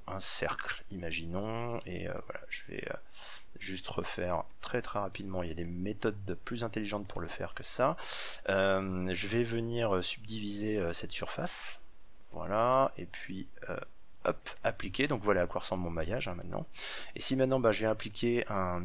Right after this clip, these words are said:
euh, un modificateur Displace ici, actuellement il n'y a pas de texture qui est, euh, qui est adjointe à ça. Euh, je vais lui demander en fait de créer une nouvelle texture et en cliquant sur ce petit bouton d'aller directement dans le panneau texture, et là bah, typiquement vous allez utiliser,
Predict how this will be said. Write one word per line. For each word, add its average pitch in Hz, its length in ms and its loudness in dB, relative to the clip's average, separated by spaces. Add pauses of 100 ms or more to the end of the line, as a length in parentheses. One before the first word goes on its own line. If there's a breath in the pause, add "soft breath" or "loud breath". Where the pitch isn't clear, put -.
(360)
euh, 85 60 -8 (440)
un 104 40 -4
modificateur 95 720 -2
Displace 127 880 2
ici, - 320 2 (1080)
actuellement 120 420 6
il 120 60 2
n'y 101 60 4
a - 20 4
pas 117 120 6
de - 40 2
texture - 420 0
qui 90 340 -4
est, 90 180 -2
euh, 87 100 -2 (220)
qui - 160 -6
est - 20 -2
adjointe 95 360 2
à 85 60 2
ça. 147 220 6 (540 loud breath)
Euh, 95 560 4
je 95 120 0
vais 113 60 4
lui 117 100 4
demander 117 240 4
en 113 100 6
fait 117 120 2
de 98 120 0
créer 90 200 0
une 87 80 0
nouvelle 85 220 2
texture 147 680 0 (160)
et 202 240 0 (300)
en - 80 -8
cliquant - 280 -2
sur 107 120 -2
ce - 100 -2
petit - 120 -2
bouton 98 300 0
d'aller 95 200 4
directement 120 480 0
dans 104 80 2
le 92 60 2
panneau 98 220 -2
texture, 131 420 0
et 107 60 6
là 107 100 10
bah, 110 140 8
typiquement 117 500 2
vous 110 200 2
allez 92 120 4
utiliser, 98 600 2